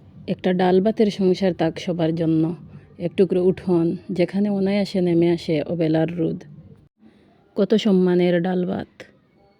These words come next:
সবার চাওয়া, কোনো মতে ডাল ভাত খেয়ে বাঁচলে হয়। ডাল ভাত হলে হয়ে যায় আমাদের কত প্রিয় সবার ডাল ভাত।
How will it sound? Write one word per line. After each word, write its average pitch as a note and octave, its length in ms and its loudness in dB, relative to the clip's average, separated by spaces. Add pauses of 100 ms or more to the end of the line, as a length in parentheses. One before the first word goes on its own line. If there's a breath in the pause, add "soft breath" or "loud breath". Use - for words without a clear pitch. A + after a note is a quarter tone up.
(840)
সবার F#3 420 -2
চাওয়া, F3+ 520 -4 (120)
কোনো F#3 200 2
মতে F#3 260 0
ডাল F3+ 220 -2
ভাত G3 220 -6
খেয়ে E3+ 260 -2
বাঁচলে F3 420 -8
হয়। F3+ 300 -8 (760)
ডাল F#3 240 0
ভাত G#3 180 0 (120)
হলে F#3+ 220 0
হয়ে F3+ 240 2
যায় E3+ 200 0
আমাদের E3 360 0 (100)
কত F3+ 180 -2
প্রিয় F#3 320 2
সবার E3+ 380 -2
ডাল D#3+ 220 -2
ভাত। E3 200 -8